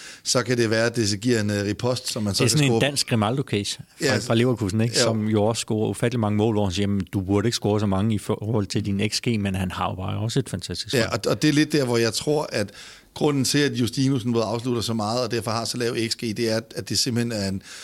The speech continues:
Speaker 1: integreret del af det, at han skal afslutte mere fra distancen, end han normalt ser, fordi at en ting er, at han skal score direkte på skuddet,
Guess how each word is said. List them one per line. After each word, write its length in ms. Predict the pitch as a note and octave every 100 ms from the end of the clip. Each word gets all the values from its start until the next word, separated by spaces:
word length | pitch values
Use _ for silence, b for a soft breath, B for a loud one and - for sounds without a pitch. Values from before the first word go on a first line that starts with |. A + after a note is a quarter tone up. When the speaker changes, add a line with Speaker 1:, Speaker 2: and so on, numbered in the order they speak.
| B B -
Speaker 1:
integreret 480 | A#2 A#2 B2 C3
del 200 | A#2 C3
af 120 | A2+ A#2
det, 60 |
at 100 | A#2
han 160 | G2 G#2+
skal 180 | - -
afslutte 420 | G2+ B2 C#3+ A2
mere 140 | A#2
fra 140 | A2 G#2
distancen, 540 | G2+ - G2 A2 -
end 100 | A#2
han 100 | G2+
normalt 360 | F#2+ G#2+ C3 C3
ser, 180 | B2+ A2+
fordi 440 | A#2+ - C3 -
at 220 | - G#2 -
en 200 | D3 D3+
ting 200 | A#2 A#2
er, 60 | G#2+
at 80 |
han 100 | G2
skal 140 | F2+ G#2+
score 240 | - G2 F#2
direkte 380 | F3 E3+ C3+ A2
på 100 | A2+
skuddet, 340 | - C#3 A2+